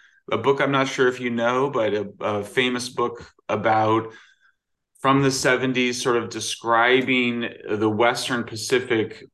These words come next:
breaking off from the United States by, uh, by the leaders of the rebel group getting nuclear weapons and putting them under U S cities, and then allowing the Western United States to become Ecotopia.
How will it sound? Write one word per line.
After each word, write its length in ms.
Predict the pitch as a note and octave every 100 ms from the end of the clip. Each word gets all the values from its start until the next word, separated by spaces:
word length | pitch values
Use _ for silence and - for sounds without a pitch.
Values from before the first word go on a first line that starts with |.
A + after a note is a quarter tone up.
| _
breaking 440 | A2 A#2+ A#2+ A#2 A2
off 380 | A#2+ D3 D3
from 180 | C3+ A2+
the 60 | G#2+
United 480 | G#2+ A2 A2 G2+ -
States 840 | - A#2+ G#2 F2 - - - - -
by, 640 | A2 G#2 G#2 G#2 G2+ -
uh, 500 | G2+ G2+ G2 F2+ F2+ - _
by 260 | - A2 G#2
the 180 | A2 G#2
leaders 440 | G#2 C#3+ C#3+ B2+
of 200 | A#2+ G#2+
the 200 | A2 G#2+
rebel 380 | G#2 A#2+ A#2 A2
group 320 | A2 A2+ G#2+
getting 300 | A#2+ A2+ A2
nuclear 340 | A2+ A2+ A2
weapons 380 | G#2 A2 A2+ G2+
and 120 | G2+
putting 200 | F#2 A2+
them 160 | G#2+ G#2
under 360 | G#2 G2+ G2+ F#2+
U 240 | F2+ A2
S 200 | G2+ -
cities, 600 | C#3 C3+ G2 F2+ - - - - - - - - _ -
and 140 | A2
then 120 | A2+ A2+
allowing 760 | A2 A#2 C3 C3 B2 A#2 - -
the 360 | F#2 G#2+ G#2 F#2+
Western 540 | A#2+ C3+ - B2 A2
United 360 | A2 A2 G#2+ G#2
States 400 | - A#2+ A2+ -
to 120 | A2
become 340 | G#2 G#2+ A#2+ A2
Ecotopia. 1120 | G#2+ G#2 - - D#3+ E3 A#2+ G#2 G2+ G2+